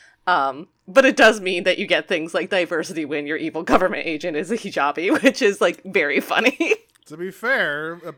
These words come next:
Speaker 2: we learned that Ghost is a global organization,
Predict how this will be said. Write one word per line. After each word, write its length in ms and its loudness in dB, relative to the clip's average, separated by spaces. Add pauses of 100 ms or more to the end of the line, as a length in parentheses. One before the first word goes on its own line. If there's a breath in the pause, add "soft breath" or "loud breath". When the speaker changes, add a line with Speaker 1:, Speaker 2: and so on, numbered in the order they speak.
Speaker 2:
we 160 -8
learned 460 -4
that 200 -10
Ghost 480 -8
is 200 -10
a 140 -8
global 1000 -10
organization, 1080 -12